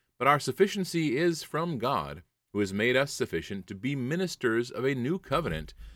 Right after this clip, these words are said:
not of the letter, but of the Spirit. For the letter kills, but the Spirit gives life.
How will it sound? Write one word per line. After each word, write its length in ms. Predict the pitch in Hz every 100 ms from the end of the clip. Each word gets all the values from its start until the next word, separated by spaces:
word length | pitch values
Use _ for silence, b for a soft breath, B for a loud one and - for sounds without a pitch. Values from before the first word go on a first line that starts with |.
| b b
not 220 | 120 196
of 80 | 233
the 80 | 196
letter, 400 | 127 156 98 87
but 180 | 98 107
of 360 | 113 135 131
the 80 | 107
Spirit. 640 | - - - 170 73 67 _ _ _ _ _ -
For 80 |
the 80 | 92
letter 380 | 90 117 90 87
kills, 580 | - 123 92 78 98 92
but 160 | 107
the 80 | 117
Spirit 560 | - - 165 185 - 110
gives 380 | 120 123 107 104
life. 500 | 107 131 76 -